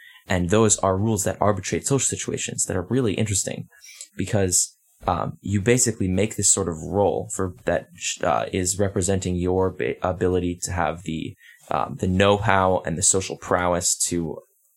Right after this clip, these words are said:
have this situation go down on your terms. And especially for the getting paid one, the different options that you have to sort of pick from, especially on the seven to nine results, are like,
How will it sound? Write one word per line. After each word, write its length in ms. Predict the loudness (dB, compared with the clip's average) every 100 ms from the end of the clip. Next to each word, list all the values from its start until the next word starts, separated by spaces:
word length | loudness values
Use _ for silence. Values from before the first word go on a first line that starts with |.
| -6
have 240 | 0 0
this 200 | 2 0
situation 440 | 0 0 -2 0 -2
go 200 | 0 0
down 200 | 2 0
on 80 | 0
your 120 | -2
terms. 600 | -2 -2 0 0 -2 -4 -8 -20 -20 -16 -2
And 120 | 0
especially 320 | 2 0 0
for 60 | -2
the 100 | 0
getting 260 | 2 0
paid 260 | 0 -2 0
one, 280 | 0 -2 -4 -12 _
the 80 | -6
different 400 | 0 2 2 -2 0
options 500 | 0 0 0 0 0
that 100 | -2
you 80 | -2
have 200 | -4 -4
to 120 | -2
sort 220 | 0 -2
of 100 | -4
pick 220 | -4 -4 0
from, 260 | 0 0
especially 320 | 0 -2 -2 -2
on 40 |
the 60 | 0
seven 300 | 0 0 -2
to 100 | -2
nine 240 | -2 -2
results, 480 | -2 -2 -2 -2 -4 -6 -20 0
are 140 | 2 4
like, 340 | 2 0 -4